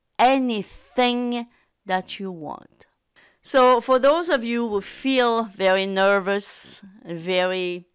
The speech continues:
in control by something outside of you,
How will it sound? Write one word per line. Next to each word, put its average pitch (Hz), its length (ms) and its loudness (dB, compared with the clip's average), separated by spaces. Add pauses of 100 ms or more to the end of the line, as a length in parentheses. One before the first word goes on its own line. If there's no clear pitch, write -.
(600)
in 196 180 -6
control 190 720 0
by 165 360 2
something 190 500 -4
outside 180 580 0
of 175 140 -12
you, 180 320 -8